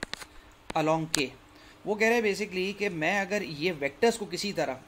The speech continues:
vectors कौन से, ये तीन vectors जो है मेरे पास, आर one vector, आर टू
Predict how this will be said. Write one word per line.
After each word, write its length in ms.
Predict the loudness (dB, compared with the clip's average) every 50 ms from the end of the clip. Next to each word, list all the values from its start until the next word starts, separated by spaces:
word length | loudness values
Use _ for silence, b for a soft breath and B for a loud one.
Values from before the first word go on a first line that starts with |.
| -16 -6
vectors 360 | 0 2 2 2 2 -2 -2 -2
कौन 180 | -2 -4 -4
से, 80 | -2 -4
ये 60 | -4
तीन 220 | -4 -4 -2 0 2
vectors 320 | 2 2 2 2 0 0
जो 80 | 0 -2
है 80 | -2 -2
मेरे 160 | -2 -2 -2
पास, 240 | 0 -2 -2 -4 -6 -12 B B B B B B 2 4
आर 160 | 6 6 6 6
one 180 | 2 0 2
vector, 440 | 2 0 0 0 0 0 0 0 0 -2 0 2
आर 120 | 2 2
टू 140 | 2 2 -2